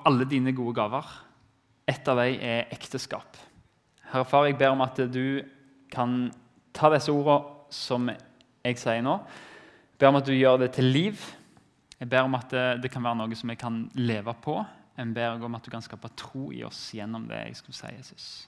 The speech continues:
Må du bli stor, sånn at vi kan ære deg, Herre Far. Amen. Hva er ekteskapet for? Hva er grunnen? Hva er årsaken? I en verden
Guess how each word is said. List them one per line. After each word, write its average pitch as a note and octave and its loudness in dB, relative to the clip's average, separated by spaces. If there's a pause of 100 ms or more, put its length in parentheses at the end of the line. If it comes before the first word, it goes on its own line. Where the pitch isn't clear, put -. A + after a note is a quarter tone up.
(120)
Må B2+ -10
du B2 -6
bli B2 -8
stor, F3 -6 (1500)
sånn A2+ -6
at A2+ -10
vi A2 -8
kan G#2 -8
ære - -12
deg, - -18
Herre - -20
Far. - -20 (840)
Amen. C3 -18 (1600)
Hva E3 2 (100)
er C#3+ -4
ekteskapet - -10
for? - -16 (560)
Hva C3+ 4
er C3 0
grunnen? A#2 -4
Hva - -2
er - -2
årsaken? - -10
I C#3 0
en D3 2
verden D3 6